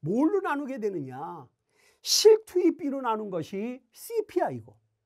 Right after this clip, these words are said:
에스피아이는, 어, 계획 공사비로 나누는 거죠. 그래서 실제 지불된 기성 금액을 투입 예정된 공액, 그, 공액, 아, 공사 금액으로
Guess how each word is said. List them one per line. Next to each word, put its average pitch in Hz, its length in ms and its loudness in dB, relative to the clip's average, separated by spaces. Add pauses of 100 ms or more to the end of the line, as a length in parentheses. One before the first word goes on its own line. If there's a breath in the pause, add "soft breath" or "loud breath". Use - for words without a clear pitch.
(760)
에스피아이는, 277 960 6 (800)
어, 202 280 8 (100)
계획 349 380 12
공사비로 240 560 -6
나누는 139 340 -8
거죠. - 260 -20 (120)
그래서 156 440 4 (280 soft breath)
실제 254 580 4
지불된 202 640 0
기성 277 360 0
금액을 226 600 6 (240 loud breath)
투입 330 480 2
예정된 220 760 2
공액, 196 420 -6
그, 151 280 -16
공액, 226 480 2
아, 180 140 4 (320)
공사 247 440 4
금액으로 208 680 -4